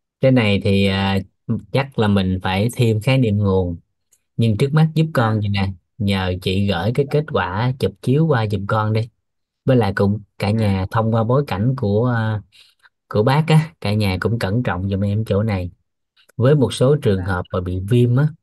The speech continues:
Speaker 1: thì phải cẩn trọng
Speaker 2: Vâng.
Speaker 1: cái việc dùng nhiệt. Nếu mà đang viêm mà các anh
Speaker 2: Vâng.
Speaker 1: chị dùng nhiệt vào á, thì vô tình
Speaker 2: À, đấy.
Speaker 1: mình dùng không đúng nó lại nặng hơn. Cái ổ
Speaker 2: À,
Speaker 1: viêm nó
Speaker 2: đấy.
Speaker 1: lại nặng hơn nữa.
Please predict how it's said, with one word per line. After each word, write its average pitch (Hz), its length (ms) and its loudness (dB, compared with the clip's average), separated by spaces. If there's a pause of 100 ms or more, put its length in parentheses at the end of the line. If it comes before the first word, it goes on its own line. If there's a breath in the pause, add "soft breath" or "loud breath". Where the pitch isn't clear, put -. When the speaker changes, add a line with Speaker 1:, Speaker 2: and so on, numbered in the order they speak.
(500)
Speaker 1:
thì 101 120 0
phải 104 180 0
cẩn 101 300 -2
trọng 92 320 -2
Speaker 2:
Vâng. - 100 -18
Speaker 1:
cái 123 120 0
việc 98 220 -2
dùng 95 200 -2
nhiệt. 90 240 -4 (800)
Nếu 123 160 2
mà 120 120 2
đang 110 300 0
viêm 110 280 2
mà 92 120 0
các 120 80 2
anh 120 100 0
Speaker 2:
Vâng. - 0 -
Speaker 1:
chị 95 260 -2
dùng 92 240 -2
nhiệt 90 260 -2
vào 92 360 -2
á, 127 120 -2 (600)
thì 87 240 0
vô 107 300 2
tình 90 300 -4
Speaker 2:
À, - 220 -16
đấy. - 140 -20
Speaker 1:
mình 98 180 -4
dùng 98 200 0
không 98 200 -2
đúng 135 200 2
nó 139 80 0
lại 95 160 -2
nặng 90 140 -6 (100)
hơn. 110 200 0 (1160)
Cái - 100 0
ổ 110 200 2
Speaker 2:
À, - 20 -2
Speaker 1:
viêm 113 280 2
nó 123 100 0
Speaker 2:
đấy. - 0 -
Speaker 1:
lại 98 220 -2
nặng 104 400 0
hơn 110 200 2
nữa. 110 260 2